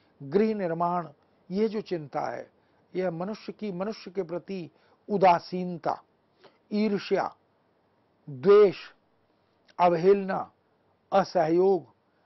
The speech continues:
पाषाणता और अश्रुओं के सागर में इसे डुबाने का, उसे छिपाने का प्रयत्न, यह सब सियाराम शरण गुप्त अपनी कविताओं के माध्यम से, अपनी रचनाओं के माध्यम से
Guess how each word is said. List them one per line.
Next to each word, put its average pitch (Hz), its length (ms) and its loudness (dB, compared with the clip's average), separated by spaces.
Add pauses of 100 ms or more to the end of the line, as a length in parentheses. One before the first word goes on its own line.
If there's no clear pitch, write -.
(240)
पाषाणता 180 760 2 (800)
और - 300 -6
अश्रुओं 208 480 -8
के 180 100 -10
सागर 160 420 -6
में 151 280 -14 (640)
इसे 196 220 -6
डुबाने 160 600 0
का, 147 300 -6 (540)
उसे 214 180 -8
छिपाने 180 640 -4
का 139 300 -8 (840)
प्रयत्न, 175 520 4 (420)
यह 233 200 -4
सब 202 400 -4 (1600)
सियाराम 165 460 0
शरण 156 300 -12
गुप्त 156 380 -12 (1080)
अपनी 156 240 -10
कविताओं 160 500 -6
के 175 120 -10
माध्यम 147 440 -12
से, - 140 -10
अपनी 165 220 -10
रचनाओं 160 460 -6
के 170 120 -6
माध्यम 147 460 -10
से 214 240 -6